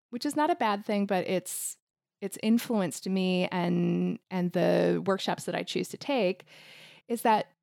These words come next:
people in the same area tend to cross-pollinate a lot. So there are trends and styles and cues that are really common in one region and not another. So I love, I mean, even if you don't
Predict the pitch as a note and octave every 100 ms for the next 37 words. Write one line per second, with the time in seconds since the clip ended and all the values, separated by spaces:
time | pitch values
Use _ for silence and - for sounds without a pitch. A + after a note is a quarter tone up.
0 | _ - B3 C#4+ B3 A3+ G#3+ A3 G#3 -
1 | F#3 G3+ A3+ A#3+ A#3 - G3+ G#3 - A3
2 | G3 F#3 F#3 F3+ F#3+ _ _ _ - F#3
3 | - - - F#3+ A3 B3+ C#4+ D4 D#4+ E4
4 | _ _ _ _ _ _ _ _ - A3+
5 | G3 F#3 F3 - - G#3 G3+ G3 F3 -
6 | - F3+ F3+ F3+ F3+ F3 F3 - - -
7 | - A3+ A3+ G#3+ G3+ F#3 F#3 F3 E3 -
8 | F3+ F3 F3 F3 E3+ - - - G#3 F3
9 | E3+ D#3+ D#3+ E3+ E3 E3 F3 E3+ F3+ D#3+
10 | C#3+ - F3+ F3 D#3+ - G2+ D2 - -
11 | - - - - G3+ G3 G#3 G3+ G#3+ A3+
12 | A3 G#3+ - - - _ - G#3 F#3+ F3+
13 | - _ _ _ _ _ _ _ - -
14 | B3+ D4+ C#4+ A3 G3+ G3 F#3 F#3